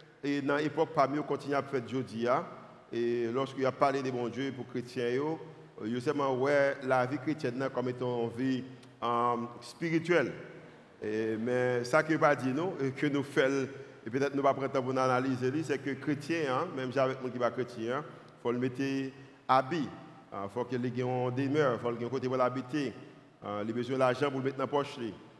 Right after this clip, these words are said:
hein, les besoins ouais médecin, les besoins faire exercice, les besoins manger, les besoins dormir. Euh, et chrétien, même avec nous qui pas chrétien,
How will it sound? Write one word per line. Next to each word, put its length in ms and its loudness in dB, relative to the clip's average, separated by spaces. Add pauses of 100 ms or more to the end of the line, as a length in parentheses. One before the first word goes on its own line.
(320)
hein, 180 -2
les 140 -4
besoins 640 0 (120)
ouais 140 0
médecin, 420 0
les 160 -4
besoins 220 -2
faire 160 -4
exercice, 680 -6
les 60 -10
besoins 260 -4
manger, 380 -2 (420)
les 60 -6
besoins 240 0
dormir. 400 2 (560)
Euh, 300 -2 (120)
et 120 -2
chrétien, 760 2
même 260 2
avec 240 4
nous 80 -2
qui 80 0
pas 100 4
chrétien, 640 -2